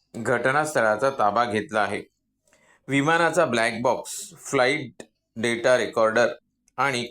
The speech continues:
कॉकपिट व्हॉइस रेकॉर्डर शोधण्याचे काम सुरू आहे.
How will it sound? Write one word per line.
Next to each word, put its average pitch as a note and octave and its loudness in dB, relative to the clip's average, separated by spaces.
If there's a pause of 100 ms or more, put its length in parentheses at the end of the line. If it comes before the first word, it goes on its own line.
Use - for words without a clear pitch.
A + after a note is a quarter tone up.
कॉकपिट D3 -2
व्हॉइस A2 0
रेकॉर्डर A#2+ 0 (520)
शोधण्याचे C#3+ 2
काम C3 0
सुरू D3+ 0
आहे. G2 0